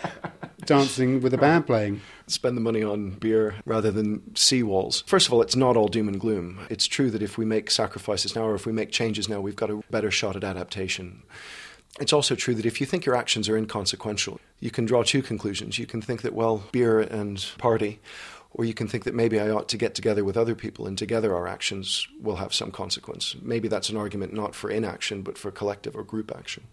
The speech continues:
Speaker 1: What about the skeptics who say, "Well, look, it's true that global warming is occurring, but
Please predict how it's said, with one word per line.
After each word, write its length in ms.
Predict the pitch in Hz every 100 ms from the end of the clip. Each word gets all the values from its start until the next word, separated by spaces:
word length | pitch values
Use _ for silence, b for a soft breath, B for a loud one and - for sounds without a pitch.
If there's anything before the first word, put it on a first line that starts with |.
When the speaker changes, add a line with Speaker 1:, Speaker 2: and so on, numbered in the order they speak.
| _ _ _ _
Speaker 1:
What 120 | 208
about 220 | 233 208 175
the 100 | 156
skeptics 500 | - 160 - 139 -
who 100 | 135
say, 280 | - 135
"Well, 180 | 127 131
look, 240 | 135 135 - B B B B B _ _
it's 180 | 160 -
true 300 | - - 175
that 200 | 139 131
global 280 | 131 127 120
warming 320 | 117 120 120
is 120 | 113
occurring, 440 | - - 185 131 101
but 180 | 120